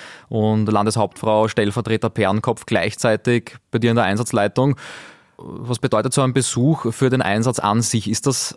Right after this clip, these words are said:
ein großes Zeichen der Wertschätzung? Natürlich ist es das. Aber wie spürt man die Politik in so einem Fall im Einsatz abseits vom Pressefoto?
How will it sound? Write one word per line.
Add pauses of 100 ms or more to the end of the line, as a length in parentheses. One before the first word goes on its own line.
ein
großes
Zeichen
der
Wertschätzung?
Natürlich
ist
es
das. (420)
Aber
wie
spürt
man
die
Politik
in
so
einem
Fall
im
Einsatz
abseits
vom
Pressefoto?